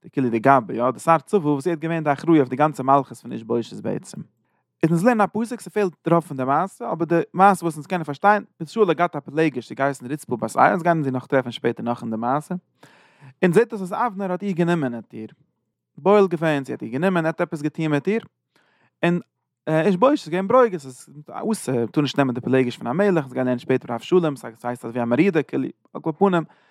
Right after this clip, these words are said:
עס שרייט אויף אים, דיר בוז אויף פלעגיש אויף אים. און אבנר האט זיך נישט געלאזט, איך דאנק, ער דערציילט דער קעניג, אבער דער מאן פון דער קעניג, אז דער קעניג לעבן,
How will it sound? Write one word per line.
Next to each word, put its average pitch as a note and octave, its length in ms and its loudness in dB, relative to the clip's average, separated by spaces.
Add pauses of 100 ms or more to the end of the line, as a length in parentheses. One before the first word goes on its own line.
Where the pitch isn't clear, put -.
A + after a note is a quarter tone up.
(120)
עס C#3 140 -6
שרייט F3+ 320 2
אויף C3 120 -10
אים, A#2+ 200 -10
דיר F3+ 220 0
בוז G3+ 280 -4
אויף E3 120 0
פלעגיש D#3 360 -6
אויף C3 180 -6
אים. G#2+ 100 -20 (160)
און F3 80 -8
אבנר A3 320 4
האט F3+ 280 0
זיך - 80 -12
נישט D#3 140 -6
געלאזט, E3 420 0
איך A#2+ 120 0
דאנק, C#3+ 200 0
ער B2 60 -4
דערציילט D3 280 0
דער B2 60 -6
קעניג, E3 460 -2
אבער C3 140 0
דער D3 180 -2
מאן G3+ 160 4
פון E3 140 -6
דער D3 80 -2
קעניג, D3 380 -6 (100)
אז A#2 200 -4 (100)
דער - 100 -8
קעניג E3+ 300 2
לעבן, B2 340 0